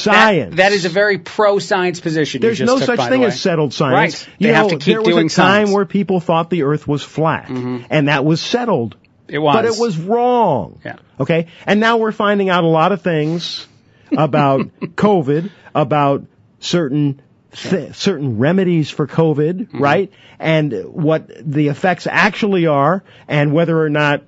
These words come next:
Speaker 2: you know, when you got vaccinated, it helped you, or it harmed you,
Speaker 1: Yeah.
Speaker 2: or it did nothing at all.
Speaker 1: Mm-hmm.
Speaker 2: Uh, we're finding out now that if you got vaccinated, uh, you were more likely to get covid. If you were vaccinated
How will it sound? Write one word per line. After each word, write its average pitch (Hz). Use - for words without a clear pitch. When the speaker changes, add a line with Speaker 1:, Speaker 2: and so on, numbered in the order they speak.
Speaker 2:
you 147
know, 120
when 143
you 151
got 147
vaccinated, 135
it 127
helped 160
you, 185
or 151
it 135
harmed 208
you, 147
Speaker 1:
Yeah. 120
Speaker 2:
or 165
it -
did 156
nothing 160
at 135
all. 165
Speaker 1:
Mm-hmm. 113
Speaker 2:
Uh, 143
we're 165
finding 165
out 151
now 151
that 147
if 139
you 151
got 143
vaccinated, 147
uh, 120
you 160
were 147
more 160
likely 151
to 156
get 143
covid. 147
If 151
you 156
were 147
vaccinated 135